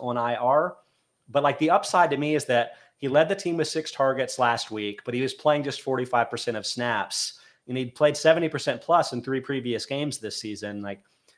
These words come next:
to me, so much of the ebbs and flows of this season may have been related to the injuries that he's been dealing with. And I'm, I'm curious if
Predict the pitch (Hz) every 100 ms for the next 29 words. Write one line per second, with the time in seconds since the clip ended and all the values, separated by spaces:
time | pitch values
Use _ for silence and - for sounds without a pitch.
0 | _ - 160 202 202 175 170 180 151 147
1 | 147 127 131 127 123 139 143 127 117 -
2 | 135 156 151 131 147 151 135 123 120 117
3 | 117 117 104 117 143 117 104 - 107 104
4 | 107 101 104 101 98 98 98 127 110 113
5 | 107 - 175 175 165 - 127